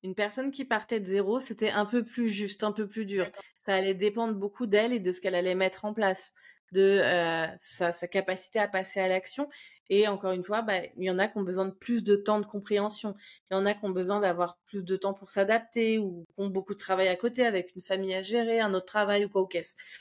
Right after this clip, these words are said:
Speaker 1: Donc du coup, il y en a, voilà, qui, qui, qui financièrement réussissent beaucoup. Il y en a qui... Euh, quoi qu'il arrive, toute la transformation qu'elles ont, euh, c'est qu'elles prennent leur place de chef d'entreprise.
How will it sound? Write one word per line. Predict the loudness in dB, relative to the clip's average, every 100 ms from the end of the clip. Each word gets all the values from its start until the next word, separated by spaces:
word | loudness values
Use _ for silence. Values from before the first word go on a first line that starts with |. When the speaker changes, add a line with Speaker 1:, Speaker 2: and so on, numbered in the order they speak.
| -20 _ 0
Speaker 1:
Donc | 2 2
du | 0
coup, | 2 2 0 _ -20 _ _ -4
il |
y | -2
en | 0
a, | 0 -4 -12 -6
voilà, | 0 0
qui, | -2 -6 -12
qui, | -12 -12 -12
qui | -12 -6
financièrement | 0 2 2 0 2 2 4
réussissent | 2 0 -4 -6 -6
beaucoup. | 0 0 2 4 4
Il | 4
y |
en | 4
a | 2
qui... | -2 -4 -6 -8 -20 -4
Euh, | 0 2 0 -4 -18 _ _ _
quoi | -2 -2
qu'il | 0 0
arrive, | 0 0 -4 -2 -4 -4 -4
toute | -2 -2 -8 -14 _ _
la | -2
transformation | -2 -2 -2 0 0 -2 -4
qu'elles | 0 0 0 -4
ont, | -6 -8 -18 -20 _ -2
euh, | -2
c'est | -2 -2
qu'elles | 0 0
prennent | 0 0 2
leur | 0 0
place | -2 0
de | -2
chef | 0 0
d'entreprise. | 2 0 -2 -10 -12 -18 -18